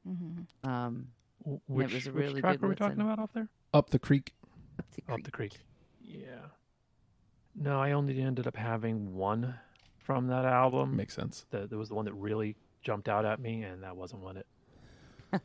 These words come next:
Speaker 1: Yeah.
Speaker 4: But I,
Speaker 1: Maybe
Speaker 4: I
Speaker 1: it's the one I got, or another one.
Speaker 4: <laughs> Yeah, I have one other one from it.
Speaker 1: Yeah,
Speaker 4: But, uh,
Speaker 1: me
Speaker 4: I
Speaker 1: too.
Speaker 2: Me too.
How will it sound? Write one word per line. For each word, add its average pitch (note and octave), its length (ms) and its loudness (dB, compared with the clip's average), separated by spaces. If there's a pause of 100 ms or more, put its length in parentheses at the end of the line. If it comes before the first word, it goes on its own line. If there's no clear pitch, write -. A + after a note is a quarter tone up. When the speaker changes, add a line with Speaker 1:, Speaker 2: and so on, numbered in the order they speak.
(440)
Speaker 1:
Yeah. G3 300 6 (100)
Speaker 4:
But B2+ 100 10
I, C#3+ 220 8 (120)
Speaker 1:
Maybe G3+ 220 10
Speaker 4:
I - 20 6
Speaker 1:
it's - 140 0
the G3 80 4
one F#3+ 140 6
I F3+ 80 4
got, E3+ 240 0 (200)
or F#3 80 6
another F3 300 4
one. E3+ 360 4
Speaker 4:
<laughs> - 40 -12
Yeah, A2+ 180 4
I B2 60 8
have B2+ 240 8
one A2+ 220 6
other G2 180 2
one - 140 -2
from - 200 2
it. - 40 6
Speaker 1:
Yeah, E3+ 120 6
Speaker 4:
But, E3+ 120 10
uh, B2+ 300 10
Speaker 1:
me F3+ 100 0
Speaker 4:
I B2 100 6
Speaker 1:
too. F3 100 4
Speaker 2:
Me E3 100 4
too. C4 260 2